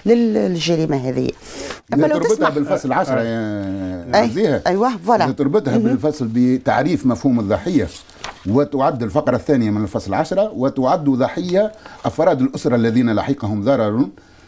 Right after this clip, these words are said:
Speaker 2: لقرابتهم بالضحية على منع قواعد القانون العام،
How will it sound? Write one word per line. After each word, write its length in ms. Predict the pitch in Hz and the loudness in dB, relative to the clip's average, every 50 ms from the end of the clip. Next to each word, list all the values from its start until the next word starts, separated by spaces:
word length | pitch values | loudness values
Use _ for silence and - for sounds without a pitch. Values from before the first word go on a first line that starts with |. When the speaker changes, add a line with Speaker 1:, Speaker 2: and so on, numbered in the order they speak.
| - _ - | -18 _ -2
Speaker 2:
لقرابتهم 760 | 113 139 139 - 143 139 143 139 165 170 - 127 120 120 110 | -2 -2 0 0 0 2 2 2 0 0 2 2 2 2 2
بالضحية 440 | 113 107 107 101 - - 196 190 160 | 2 2 0 0 0 -2 0 0 0
على 220 | 107 117 113 120 | 0 0 0 2
منع 240 | 120 123 123 123 110 | 2 2 2 0 0
قواعد 440 | 104 - 117 107 107 110 87 95 95 | -2 -2 -2 0 0 0 0 0 -2
القانون 300 | 92 - 110 104 107 98 | -2 -2 -2 -2 0 0
العام، 300 | 92 90 135 165 208 | 0 0 0 0 0